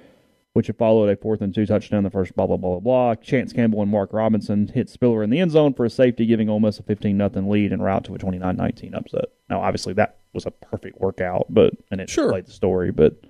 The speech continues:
Speaker 2: Well, look, if you do it enough, it's gonna not work.
Speaker 1: Of course.
Speaker 2: And you've got, that's where you've gotta be at when
Speaker 1: And where, and look, especially last year, no offense to him, you know, like, well, I, I guess late,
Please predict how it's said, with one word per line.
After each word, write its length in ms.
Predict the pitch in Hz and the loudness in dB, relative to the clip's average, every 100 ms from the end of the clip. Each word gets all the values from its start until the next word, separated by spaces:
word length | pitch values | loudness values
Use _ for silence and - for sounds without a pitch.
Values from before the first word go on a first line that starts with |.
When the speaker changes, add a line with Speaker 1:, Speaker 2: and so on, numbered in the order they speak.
| - | -4
Speaker 2:
Well, 100 | 381 | 0
look, 120 | 339 208 | 0 -2
if 80 | |
you 80 | 226 | -2
do 180 | 180 320 | 2 2
it 60 | 254 | 2
enough, 260 | 208 262 | 0 -2
it's 140 | 220 - | -4 -2
gonna 180 | 180 | 0
not 240 | 170 185 - | 0 -2 -2
work. 380 | 92 - - - _ _ _ _ _ _ _ _ _ _ _ _ _ _ _ _ _ _ _ - | -4 -4 -10 -20 _ _ _ _ _ _ _ _ _ _ _ _ _ _ _ _ _ _ _ -2
Speaker 1:
Of 120 | 359 | -2
course. 420 | - 339 127 - - _ _ _ _ _ _ _ - | 2 2 2 -6 -20 _ _ _ _ _ _ _ -2
Speaker 2:
And 120 | 160 | -2
you've 100 | 160 | 2
got, 180 | 156 156 | 2 2
that's 180 | 180 - | 0 0
where 80 | 151 | 0
you've 120 | 143 | 2
gotta 200 | 143 135 | 0 2
be 160 | 135 | 0
at 100 | 131 | 0
when 300 | 117 131 139 | -2 -2 0
Speaker 1:
And 100 | 330 359 | 2 6
where, 140 | 311 | 6
and 240 | 214 247 | 6 6
look, 160 | 311 523 | 6 4
especially 420 | - 277 349 311 | 6 6 6 6
last 400 | 233 226 254 - | 6 6 2 2
year, 340 | 135 117 120 139 _ _ | 2 2 0 -4 _ _
no 160 | 143 180 | 2 2
offense 320 | 175 202 - | 4 2 2
to 80 | 131 | 0
him, 200 | 120 123 | 2 2
you 80 | 143 | 4
know, 100 | 131 | 4
like, 200 | 160 - | 4 2
well, 280 | 147 151 147 | 0 -2 0
I, 100 | 143 123 | 0 0
I 60 | |
guess 180 | 135 - | 0 2
late, 340 | 123 113 110 | 2 2 0